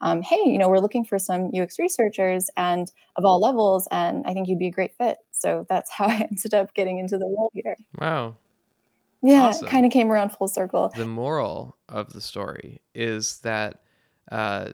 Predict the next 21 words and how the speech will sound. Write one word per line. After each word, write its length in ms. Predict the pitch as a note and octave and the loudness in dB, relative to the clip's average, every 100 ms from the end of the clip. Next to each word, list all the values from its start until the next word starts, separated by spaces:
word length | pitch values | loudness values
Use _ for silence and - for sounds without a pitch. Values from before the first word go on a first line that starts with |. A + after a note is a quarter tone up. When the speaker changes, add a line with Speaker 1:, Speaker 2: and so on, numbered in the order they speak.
| - | -8
Speaker 2:
that 240 | G#2+ G#2+ | -8 -8
quote 460 | - B2+ A#2+ A2 - _ _ _ _ _ | -10 -6 -6 -6 -14 _ _ _ _ _
about 520 | - A2+ A2 G#2 - - | -12 -6 -4 -4 -8 -10
preparation 640 | A2+ A2+ A2 A2 A2+ A2 | -8 -6 -6 -6 -8 -12
and 120 | G#2+ | -10
opportunity. 800 | A2 G#2 G#2+ - G#2 F#2 - - - _ | -12 -12 -14 -12 -12 -12 -16 -18 -20 _
It's, 300 | G#2+ - - | -18 -10 -8
uh, 160 | G#2 - | -8 -8
luck, 360 | A2 A#2+ C3 - | -4 -4 -4 -8
luck 280 | A#2+ B2 B2+ | -4 -4 -4
is 180 | C3+ B2 | -6 -6
when 180 | A#2+ A2+ | -8 -8
preparation 680 | A#2 A2 A2+ A2 A2 - G#2+ | -10 -8 -6 -6 -8 -10 -10
meets 240 | G2+ - | -10 -10
opportunity. 760 | F#2+ - G2 - F#2+ - - - | -10 -10 -14 -14 -16 -16 -18 -14
So 400 | - - A2 G#2+ _ _ _ - | -10 -6 -6 -8 _ _ _ -8
you 160 | A#2 | -4
were 300 | A2+ G#2 G#2+ - _ - | -2 -2 -6 -12 _ -8
educated, 760 | C#3 C#3+ C3+ C3 B2+ B2+ A#2+ - | -8 -6 -4 -4 -4 -6 -8 -14
passionate 560 | A#2 A2+ A#2+ B2 A2+ A2 | -8 -6 -6 -6 -8 -8
about, 440 | A2+ G#2+ G#2+ G#2+ | -8 -8 -8 -12